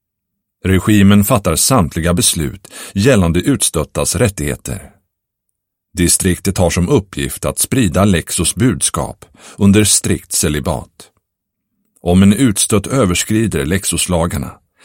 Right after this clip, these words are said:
ska denne bestraffas därefter.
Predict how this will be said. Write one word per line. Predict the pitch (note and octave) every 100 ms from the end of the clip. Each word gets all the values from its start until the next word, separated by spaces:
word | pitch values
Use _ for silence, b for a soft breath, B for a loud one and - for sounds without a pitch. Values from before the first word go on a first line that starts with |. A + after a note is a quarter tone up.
| B B
ska | - B2+ G#2
denne | A2+ G#2 E2
bestraffas | G2+ - F#2 E2+ - E2 - - -
därefter. | - E2+ D#2 - - C#2 -